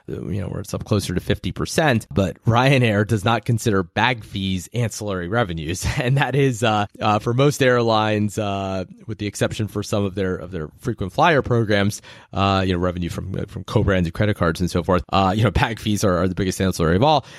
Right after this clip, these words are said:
Ryanair doesn't, um, doesn't count them as, as ancillary. So, uh, so there's that too. A lot of apples to oranges going on with, uh,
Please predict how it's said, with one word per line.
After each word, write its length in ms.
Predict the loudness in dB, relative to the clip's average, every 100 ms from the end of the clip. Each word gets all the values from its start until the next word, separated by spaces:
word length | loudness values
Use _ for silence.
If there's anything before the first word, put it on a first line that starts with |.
| -4
Ryanair 400 | 0 2 2 2
doesn't, 360 | 0 -2 -6 -4
um, 180 | -4 -4
doesn't 280 | -6 -8
count 180 | -8 -8
them 140 | -6 -6
as, 200 | -6 -10
as 240 | -12 -8
ancillary. 560 | -4 -4 -6 -14 -14 -10
So, 260 | -4 -4 -4 -12 -2
uh, 120 | 0
so 200 | 4 4
there's 240 | 4 2
that 280 | 2 0 -2
too. 300 | -6 -4 -4
A 20 |
lot 300 | 0 4 4
of 260 | 4 2 -2 -2
apples 380 | 0 0 -2
to 80 | -2
oranges 520 | -2 0 0 0 -4
going 240 | -2 0 0
on 220 | -2 -2
with, 240 | -4 -4
uh, 180 | -4 -4